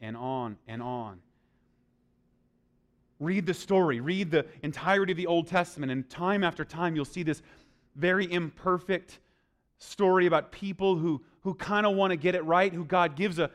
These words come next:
a second, third, and infinite number of alternate chances, but they still,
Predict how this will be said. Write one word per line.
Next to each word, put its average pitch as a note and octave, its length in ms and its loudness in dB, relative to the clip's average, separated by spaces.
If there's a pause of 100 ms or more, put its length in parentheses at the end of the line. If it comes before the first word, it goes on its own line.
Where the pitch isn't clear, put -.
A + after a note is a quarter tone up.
(160)
a D#3 40 -8
second, F3+ 420 2
third, G3 280 6
and C#3+ 100 0 (180)
infinite F#3+ 380 0
number F3+ 360 4
of D#3 160 2 (160)
alternate F#3+ 460 0
chances, F#3+ 420 -2
but D3 140 -8
they E3+ 80 -2
still, G3 480 0